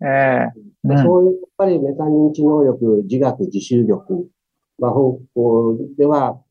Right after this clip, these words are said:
Speaker 2: 非常にこう身についてる生徒がそういう意味でも多いんではないかっていうふうに私は解釈してる。
Speaker 1: うん。ええ。なるほど。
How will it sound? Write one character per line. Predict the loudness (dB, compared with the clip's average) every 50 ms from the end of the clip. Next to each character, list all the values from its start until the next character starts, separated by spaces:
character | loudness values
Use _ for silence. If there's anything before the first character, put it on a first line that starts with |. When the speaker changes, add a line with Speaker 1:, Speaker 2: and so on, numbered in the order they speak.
| _ _ -8
Speaker 2:
非 | -4 0
常 | 2 2 2 2
に | 0 -2 -2
こ | 0 0
う | 2
身 | 2 2
に | 0 0
つ | -2 -4
い | -2
て | -2 -4
る | -2
生 | 0 -2 -2 -2
徒 | -2 -6 -4
が | -2 -2 -2 -2 -4
そ | -4 -2 0 2 2
う | 2
い | 0 -4
う | -6
意 | -4
味 | -4 0
で | 0 0
も | 2 2 0 2 0
多 | 0 0
い | -2
ん | -6 -8
で | -10
は | -14 -16 -14
な | -10 -10
い | -10 -6
か | -6 -8
っ | -8 -8 _ -8
て | -8
い | -8 -8
う | -6 -2
ふ | 0 2
う | 2
に | 2 2 0 -2 -4 _ _ _ _ -8
私 | -4 -2 -2 -2 0 0
は | 0 2 2 0 -2 -4 -6
解 | -6 -6 -4
釈 | -4 -6 -10 -10
し | _ -12
て | -10 -10
る。 | -10 -10 -6
Speaker 1:
う | -4
ん。 | -2
え | -2 -2 -4 -6 _ _ _ _ _ _ _ _ _ _ -6
え。 | -4
な | -2 0 0 0 0 0
る | -2 -2 -2 -2 -4 -6 -6 -6
ほ | -4 -2 -2 -2 -2
ど。 | -2 -2 0 0 2 2 2 2 2 2 2 2 2 0 0 -2 -4